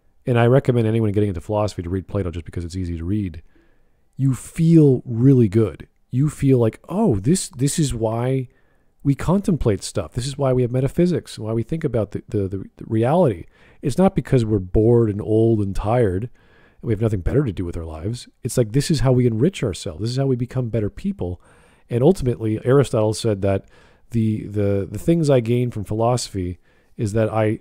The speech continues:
learn how to behave in society without having to have to be taught that, because you rationalize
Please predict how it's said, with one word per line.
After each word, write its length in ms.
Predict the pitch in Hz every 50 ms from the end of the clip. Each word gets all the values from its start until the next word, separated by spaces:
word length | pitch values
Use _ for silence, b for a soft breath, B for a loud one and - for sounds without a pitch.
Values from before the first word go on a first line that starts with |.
| _ - 117
learn 280 | 113 123 135 147 143
how 120 | 117 131 127
to 80 | 120
behave 500 | 110 113 95 - 113 120 117 113 107 110
in 380 | - - 104 101 101 98 98 98
society 580 | - - 98 - - 135 131 127 113 101 101
without 280 | 92 98 - 113 107 92
having 200 | 107 107 101 92
to 40 | 90
have 100 | 95 98 -
to 60 | -
be 80 | 95
taught 380 | 87 - - - 110 107 - _
that, 180 | - - - - _ _ _ _ _ _ _ _ _ _ - _ _ _
because 240 | - - 101 95
you 100 | 101 101 98
rationalize 1000 | 98 101 110 117 127 135 135 - - - 117 104 98 95 95 92 92 92 - -